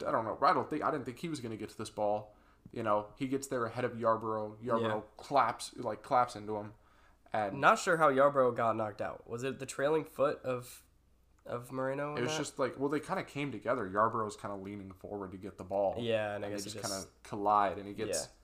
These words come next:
Speaker 2: Yeah, yeah.
Speaker 1: you know, I think he was knocked out for a couple
Speaker 2: He
Speaker 1: seconds.
Speaker 2: wa-, yeah, he was.
Speaker 1: Yeah.
Speaker 2: Yeah.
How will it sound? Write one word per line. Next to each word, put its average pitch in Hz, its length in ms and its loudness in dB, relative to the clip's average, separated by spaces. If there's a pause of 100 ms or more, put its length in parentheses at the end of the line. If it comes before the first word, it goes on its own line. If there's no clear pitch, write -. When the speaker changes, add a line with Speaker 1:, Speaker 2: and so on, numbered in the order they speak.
(200)
Speaker 2:
Yeah, - 80 -8
yeah. - 80 -4
Speaker 1:
you 117 60 0
know, 92 220 -2 (220)
I 120 80 -2
think 143 140 -2
he 151 80 -2
was 113 280 2
knocked 101 260 0
out 95 240 2
for 85 140 -6
a 90 40 -14
couple 98 260 -6
Speaker 2:
He - 40 -12
Speaker 1:
seconds. 120 260 -4
Speaker 2:
wa-, 120 60 0
yeah, 117 200 0
he 117 160 -6
was. 110 300 0
Speaker 1:
Yeah. 90 220 -2
Speaker 2:
Yeah. 107 200 -4